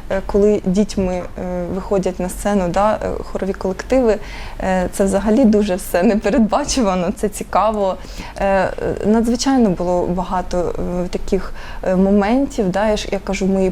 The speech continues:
подорожували і за кордоном, і, е, е, в-, в-, по своїй країні. Я пам'ятаю, як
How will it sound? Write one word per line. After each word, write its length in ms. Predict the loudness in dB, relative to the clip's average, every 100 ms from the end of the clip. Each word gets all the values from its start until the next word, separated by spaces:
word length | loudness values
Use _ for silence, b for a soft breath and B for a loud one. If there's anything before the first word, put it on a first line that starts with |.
| 0
подорожували 720 | -2 0 0 0 0 0 0
і 60 | -4
за 120 | -6
кордоном, 800 | -6 -2 2 4 4 2 0 -2 -2
і, 40 | 0
е, 80 | 0 B B B -6
е, 540 | -4 -2 0 0 -2 -4 -2 -2 -2 -2 -4 -6
в-, 200 | -4 -6
в-, 100 | -4
по 120 | -4
своїй 360 | -4 0 2 2
країні. 600 | 0 2 4 4 2 -2 B B -8
Я 60 | 0
пам'ятаю, 560 | 2 2 0 2 2
як 140 | 2